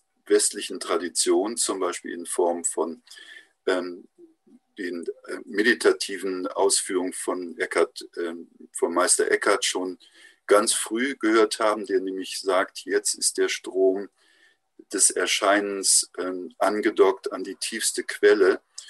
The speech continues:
Und diese tiefste Quelle ist jetzt eine, die hervortritt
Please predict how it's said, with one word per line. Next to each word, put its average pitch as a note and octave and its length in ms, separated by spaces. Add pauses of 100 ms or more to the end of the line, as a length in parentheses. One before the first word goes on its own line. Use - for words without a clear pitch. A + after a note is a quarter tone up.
(400)
Und - 440
diese G2 240 (200)
tiefste - 460
Quelle G#2+ 680 (140)
ist - 260
jetzt G#2 340
eine, G2 280
die G2 120
hervortritt G2 880